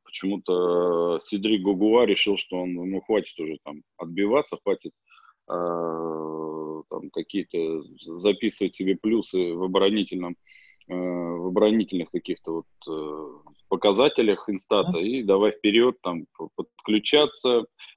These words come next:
Speaker 1: Ну, кстати, вот изобилие, причём ты обрати внимание, что его Гугуа не было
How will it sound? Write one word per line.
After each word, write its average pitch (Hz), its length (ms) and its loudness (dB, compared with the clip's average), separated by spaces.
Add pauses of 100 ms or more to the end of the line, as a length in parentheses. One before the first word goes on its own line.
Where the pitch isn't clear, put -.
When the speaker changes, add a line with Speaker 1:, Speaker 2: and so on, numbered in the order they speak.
Speaker 1:
Ну, 139 120 0
кстати, 127 300 2
вот 120 220 2
изобилие, 123 500 4
причём 90 340 -4
ты 90 140 0
обрати 101 320 0
внимание, 92 380 -2
что 78 180 -6
его 82 240 -2
Гугуа 104 400 4
не 113 180 4
было 78 240 -2